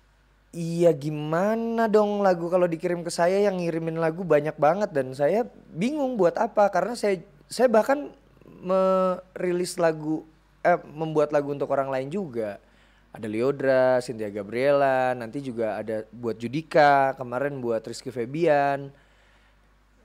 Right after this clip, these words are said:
Hmm, gimana ya, kalau saya ngerjain lagu-lagumu bingung juga. Oke gitu teman-teman, saya akan membahas ini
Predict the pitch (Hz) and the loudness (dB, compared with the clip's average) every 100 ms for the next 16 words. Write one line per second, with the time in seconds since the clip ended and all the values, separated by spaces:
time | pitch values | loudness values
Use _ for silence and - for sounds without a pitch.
0 | _ _ 165 131 131 127 131 123 123 98 | _ _ -16 -12 -12 -12 -12 -12 -12 -16
1 | - _ _ _ _ - 120 117 147 196 | -20 _ _ _ _ -20 -14 -8 -6 -4
2 | 117 113 117 - 123 123 139 131 131 127 | -6 -8 -12 -8 -6 -2 0 2 4 2
3 | 123 - - - - 127 117 120 123 123 | 0 -2 -12 -20 -14 -12 -6 -6 -4 -8
4 | 117 120 113 117 180 120 110 113 151 110 | -6 -6 -6 -6 -8 -10 -12 -10 -10 -8
5 | - _ _ _ _ - - - _ _ | -10 _ _ _ _ -20 -20 -20 _ _
6 | _ _ _ _ _ _ _ - 196 277 | _ _ _ _ _ _ _ -2 2 4
7 | 269 285 277 269 269 254 240 240 _ _ | 4 0 2 2 4 4 2 -2 _ _
8 | - 220 240 277 269 233 220 214 208 208 | 2 8 10 8 6 4 6 10 10 8
9 | - 208 196 170 180 226 | 2 -2 0 0 0 -2